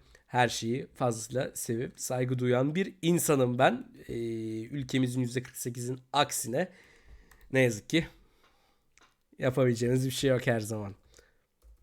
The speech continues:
Sen gel ülkeni Yunanlılardan, İtalyanlardan, İngilizlerden kurtul. Senin kendi ülken sana düşman olsun.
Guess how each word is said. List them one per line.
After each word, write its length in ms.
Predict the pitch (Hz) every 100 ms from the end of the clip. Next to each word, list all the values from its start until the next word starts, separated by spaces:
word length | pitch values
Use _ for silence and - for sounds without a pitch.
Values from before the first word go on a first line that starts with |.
| _ - - _ -
Sen 300 | - 151 151
gel 320 | 151 160 - _ _ _ _ _ _ _
ülkeni 580 | 156 143 131 135 143 151 - _ _ _ 165
Yunanlılardan, 920 | 151 143 139 135 131 123 120 131 151 - _ _ -
İtalyanlardan, 800 | 135 139 127 131 123 123 120 135
İngilizlerden 960 | 139 131 127 131 123 117 120 113 113
kurtul. 420 | 110 131 127 160 -
Senin 300 | - 131 131
kendi 320 | 131 131 131
ülken 260 | 120 135
sana 240 | 131 127 127
düşman 320 | 120 127 120
olsun. 400 | 110 110 147 160